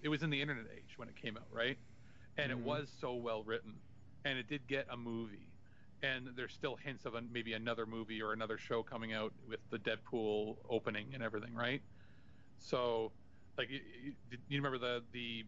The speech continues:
Speaker 1: Deadpool opening before the movie? Or no, sorry,
Speaker 2: Yeah.
Speaker 1: it was before, uh, before, uh, Logan.
Speaker 2: Yeah, it was before Logan.
Speaker 1: Yeah, in
Speaker 2: Yeah.
Speaker 1: the background, all, all the posters for Firefly.
Speaker 2: Yep.
Speaker 1: Yeah. So there's no, they don't put those there for no reason.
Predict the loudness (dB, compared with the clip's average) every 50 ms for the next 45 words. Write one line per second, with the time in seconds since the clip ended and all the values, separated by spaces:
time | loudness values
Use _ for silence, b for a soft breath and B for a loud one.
0 | -8 -12 -14 -14 -14 -8 -2 0 2 2 2 2 2 2 2 2 2 0 -2 -2
1 | -2 0 0 0 2 2 2 2 2 2 2 0 0 -2 -8 -6 0 2 4 6
2 | 6 4 4 6 6 6 6 6 2 -2 -2 2 4 6 6 6 6 6 6 4
3 | 4 2 2 -2 -2 0 2 2 2 2 0 -6 -12 -12 -2 2 4 4 6 6
4 | 4 2 0 -6 -14 -14 -14 -14 -14 -4 2 4 4 4 4 2 -4 -8 -10 -14
5 | -14 -14 -14 -14 -14 -14 -14 -14 -14 -10 -2 2 4 4 4 4 2 -2 -4 -2
6 | 0 2 2 2 4 4 4 2 2 2 4 4 4 4 4 2 2 0 0 2
7 | 2 0 0 0 0 -2 0 0 0 -2 -2 0 2 2 2 2 0 0 0 0
8 | 0 0 0 0 0 0 0 2 4 4 4 6 6 6 4 4 4 2 0 0
9 | -2 -4 -6 -8 -14 -14 -14 -14 -14 -12 -6 0 2 2 2 2 0 -6 -12 -12
10 | -8 -4 -4 -4 -4 -6 -10 -14 -14 -14 -14 -14 -14 b b b b b -6 0
11 | 4 6 6 6 6 6 4 4 4 4 4 2 2 2 2 2 2 0 -2 -2
12 | -2 0 2 2 2 2 2 0 0 0 0 2 2 2 2 2 0 -2 -4 -6
13 | -10